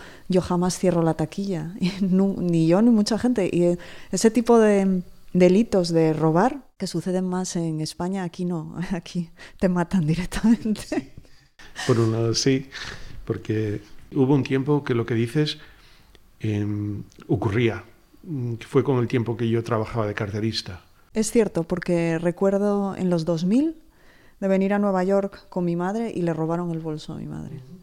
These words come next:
Speaker 1: Pero eso ahora, sin embargo, no sucede.
Speaker 2: Claro, fueron la época de, de Giuliani, fue la época de
Speaker 1: Sí,
Speaker 2: Bloomberg.
Speaker 1: estaba Giuliani. ¿Consideras que Nueva York es una ciudad peligrosa hoy en día?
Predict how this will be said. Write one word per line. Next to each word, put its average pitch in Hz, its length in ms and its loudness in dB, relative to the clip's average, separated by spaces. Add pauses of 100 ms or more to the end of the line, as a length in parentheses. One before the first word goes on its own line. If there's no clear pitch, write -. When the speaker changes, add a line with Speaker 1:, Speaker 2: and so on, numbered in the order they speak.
(120)
Speaker 1:
Pero 180 160 0
eso 180 220 -2
ahora, 214 220 -2
sin 208 160 -4
embargo, 180 300 -2
no 196 140 -4
sucede. 180 540 -8 (160)
Speaker 2:
Claro, 123 400 2 (560)
fueron 131 340 4
la 120 140 2
época 120 320 -4
de, 110 340 0 (460)
de 120 120 0
Giuliani, 117 640 0
fue - 180 -6
la 113 100 -2
época 113 300 -4
de 107 420 -4 (340)
Speaker 1:
Sí, - 120 -10
Speaker 2:
Bloomberg. 127 420 4
Speaker 1:
estaba - 140 -14
Giuliani. 160 220 -18 (200)
¿Consideras 190 560 2
que 220 260 0
Nueva 196 300 4
York 190 380 0 (120)
es - 160 0
una 202 160 4
ciudad 180 240 2
peligrosa 180 520 2
hoy 175 120 4
en 170 120 4
día? 214 240 0